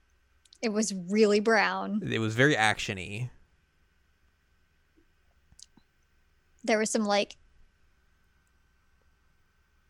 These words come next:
Speaker 1: card-related names or something. I don't remember.
Speaker 2: Y-, there's a school. You have
Speaker 1: There
Speaker 2: a
Speaker 1: is
Speaker 2: lot
Speaker 1: a
Speaker 2: of
Speaker 1: school.
Speaker 2: characters.
Speaker 1: Yes.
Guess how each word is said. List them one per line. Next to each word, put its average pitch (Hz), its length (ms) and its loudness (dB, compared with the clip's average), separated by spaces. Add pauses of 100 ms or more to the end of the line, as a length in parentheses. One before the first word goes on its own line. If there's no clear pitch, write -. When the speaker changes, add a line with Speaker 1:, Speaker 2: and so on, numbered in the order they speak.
(1600)
Speaker 1:
card-related 285 880 2
names 311 340 -4
or 330 80 -2
something. 339 600 -6 (220)
I 262 120 -2
don't 233 180 -4
remember. 202 340 -4
Speaker 2:
Y-, 214 120 -6
there's 127 180 -2
a 110 80 -4
school. 156 840 0 (600)
You 120 100 4
have 139 60 10
Speaker 1:
There 247 100 10
Speaker 2:
a - 20 12
Speaker 1:
is - 40 12
Speaker 2:
lot 139 80 12
Speaker 1:
a - 40 8
Speaker 2:
of - 60 4
Speaker 1:
school. 160 360 6
Speaker 2:
characters. - 500 -4 (540)
Speaker 1:
Yes. - 500 0